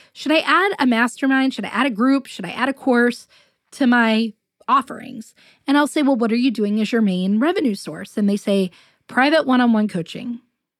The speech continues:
And I'll say, "Great. Is that working like a well-oiled machine? Do you easily generate leads? Do you know you can always fill a private spot when a private spot becomes open? Is it almost effortless to fill? Do you have a waiting list?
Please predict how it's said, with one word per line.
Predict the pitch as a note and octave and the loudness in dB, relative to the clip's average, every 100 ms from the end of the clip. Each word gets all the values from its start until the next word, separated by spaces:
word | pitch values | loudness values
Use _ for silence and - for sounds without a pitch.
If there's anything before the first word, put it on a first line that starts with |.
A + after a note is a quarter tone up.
| - | -12
And | G#3+ | -10
I'll | |
say, | G#3+ G#3 | -6 -6
"Great. | - A3 E4+ - - _ _ _ _ _ _ _ - | -4 -2 -2 -4 -18 _ _ _ _ _ _ _ -4
Is | A3 | 0
that | B3 G#3 | 2 2
working | G#3+ A3+ D#4+ F4 G4+ - _ _ _ _ | 0 0 -4 -4 -8 -20 _ _ _ _
like | A#3+ A#3 | -2 2
a | |
well-oiled | A3+ A#3 A#3 A#3+ B3+ B3 | 4 4 2 2 2 2
machine? | B3+ C4+ C4 E4 G4 - _ - | 0 0 0 0 -4 -12 _ -4
Do | A#3 | 0
you | A#3 A3 | 0 -2
easily | A3 A3 C4+ C#4 | -4 -2 2 2
generate | G3+ B3+ B3+ B3 B3 | 2 2 2 0 0
leads? | C4+ C#4+ C#4 A3+ | 0 2 0 -4
Do | - G#3 | -6 -2
you | |
know | G3+ | 2
you | A3 A#3 | 2 2
can | A#3+ A#3+ | 0 -2
always | G#3 A3 B3+ - | 2 2 2 -2
fill | C4 C4 | -2 0
a | |
private | B3 C4+ C4 B3+ - | 0 0 0 -2 -8
spot | - C4+ C4+ C4+ | -2 2 2 0
when | A3+ | -2
a | G3+ | -4
private | G3+ G#3 G#3 A3 | -2 -2 -2 -4
spot | - A3 A3 | -2 -2 -2
becomes | B3 G#3+ G3+ - | -2 -2 0 0
open? | C#4 D4+ D4 C#4+ - - - - | 0 2 2 0 -4 -18 -10 -4
Is | G3+ | 0
it | A3+ | 2
almost | A#3 A3 - - | 2 0 -2 -4
effortless | B3+ D4+ C#4 C#4 C4 - | 0 0 -2 -4 -8 -12
to | - G3+ _ | -12 -12 _
fill? | D4+ D4+ D4 C#4+ D4 - _ | 0 2 2 2 0 -4 _
Do | - | -2
you | A3+ | 0
have | G3+ | 2
a | |
waiting | G#3+ G#3+ D#4+ D4+ D4 | 2 2 2 2 2
list? | D4+ D4 D4 - | 2 4 2 -2